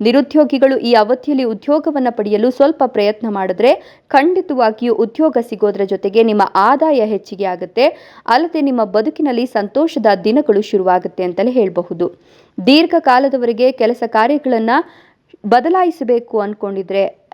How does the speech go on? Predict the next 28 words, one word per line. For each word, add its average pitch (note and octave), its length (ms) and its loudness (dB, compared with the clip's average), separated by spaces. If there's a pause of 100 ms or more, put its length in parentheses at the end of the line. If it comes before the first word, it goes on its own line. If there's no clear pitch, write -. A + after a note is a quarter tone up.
ಈಗ C4+ 320 2
ನೀವು C4 400 -2
ನಿಮ್ಮ A#3 200 0
ಕೆಲಸ A#3 320 -2
ಕಾರ್ಯಗಳನ್ನ G#3+ 480 0
ಬದಲಾಯಿಸಬಹುದು. G3+ 1120 0
ಬದಲಾವಣೆಯಿಂದ A#3 640 2
ಪ್ರಗತಿ G#3+ 380 -6
ಸಿಗುತ್ತೆ. G#3+ 720 -6 (140)
ಉತ್ತಮ F4+ 340 2 (100)
ಉತ್ತಮ B3+ 260 0 (100)
ಆದಾಯದ B3 540 2
ಅವಕಾಶಗಳು B3 560 -2
ಸಿಗುವ G#3 340 -2
ಸಾಧ್ಯತೆ A3 520 -2
ಹೆಚ್ಚಿಗೆ G#3 420 -2
ಇದ್ದು D4 360 -2 (260)
ನಿಮ್ಮ D4 220 6 (100)
ಉತ್ತಮ D4 320 2
ಪ್ರಯತ್ನಗಳನ್ನ A#3 680 0
ನೀವು G#3+ 240 -2
ಮುಂದುವರಿಸಬೇಕು. F3+ 840 -4 (180)
ಇದರ A3+ 220 0
ಜೊತೆಗೆ A#3+ 380 0
ಆದಾಯ C4+ 560 0
ಹೆಚ್ಚು C4+ 260 -8
ಮಾಡಿಕೊಳ್ಳುವ A3 500 -4
ಹೊಸ A3 220 -4